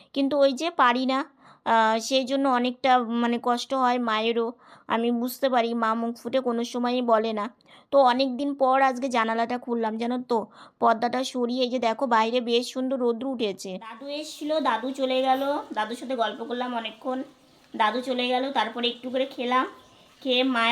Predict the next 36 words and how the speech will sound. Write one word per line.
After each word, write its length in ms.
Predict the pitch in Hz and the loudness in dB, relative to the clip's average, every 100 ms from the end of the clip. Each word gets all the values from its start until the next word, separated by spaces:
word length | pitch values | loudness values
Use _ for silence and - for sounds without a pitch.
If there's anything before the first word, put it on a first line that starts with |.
| 233 | 2
এখন 160 | 240 277 | 0 -2
বাসন 380 | 247 202 - 269 294 | 0 -2 -2 -4 -4
সব 260 | 285 240 339 | -2 -4 -4
কিছু 160 | 269 285 | -8 -8
গুছিয়ে 340 | 240 233 262 | -8 -6 -4
রেখে 220 | 240 226 | -4 -4
দিল। 180 | 226 196 185 - _ _ - - - 226 | -8 -8 -12 -14 _ _ -20 -16 -4 -2
আমাকে 240 | 226 240 277 | 0 0 -2
স্নানে 340 | 277 269 262 | -2 0 0
দিয়ে 200 | 254 240 | 0 2
আসবে, 320 | 214 202 202 208 | 0 -2 -6 -4
কারণ, 240 | 220 233 262 | -2 0 -2
আহ, 560 | - - - - 226 233 | -6 -20 -20 -6 -6 -4
ঠান্ডার 340 | 240 247 247 | -2 0 0
দিনের 260 | 240 269 269 | 0 -2 0
বেলা 220 | 247 240 247 | 2 0 0
তো 100 | 294 | -2
দেখতে 240 | 247 247 | -2 -4
দেখতে 240 | 240 262 277 | -6 -6 -8
চলে 240 | 254 233 | -6 -4
যায়, 160 | 226 208 180 | 0 0 0
এখন 140 | 262 254 | -4 -6
যদি 160 | 254 | -4
বাসন 340 | 240 214 226 277 | -2 -2 -4 -8
মাজে 240 | 269 285 | -6 -4
না 120 | 349 294 - - - - | -6 -6 -10 -20 -14 -2
তাহলে 220 | 240 254 | 2 2
আমার 180 | 247 277 | 0 -4
স্নানের 300 | - 233 247 | -2 -2 2
আরও 160 | 233 240 | 2 2
দেরি 240 | 254 294 285 | 0 0 0
হয়ে 180 | 254 214 | 0 0
যাবে। 320 | 214 185 180 208 - _ _ - | -2 -2 -4 -10 -16 _ _ -6
তো 40 | 254 | 0
মা 160 | 247 233 | 2 2
বলল 260 | 226 254 | 2 2